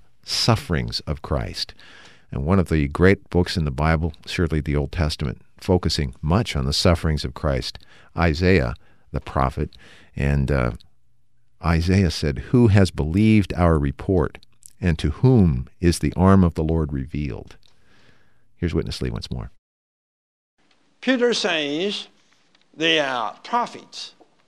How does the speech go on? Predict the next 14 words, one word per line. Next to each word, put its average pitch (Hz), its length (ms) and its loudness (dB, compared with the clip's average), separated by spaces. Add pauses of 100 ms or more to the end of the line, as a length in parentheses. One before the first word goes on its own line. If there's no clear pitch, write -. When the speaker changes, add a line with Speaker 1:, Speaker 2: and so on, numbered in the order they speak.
(180)
Speaker 2:
in 139 140 -8
the 131 80 -8
Old 170 280 0
Testament 156 380 -10
time 131 640 -8 (480)
searched. - 920 -2 (720)
They 143 120 -2
searched 233 560 -2 (120)
into, 147 760 -4 (560)
not 233 380 -4
only 175 720 -6 (120)
into 196 300 -6
what 170 280 -14
time. 214 460 -10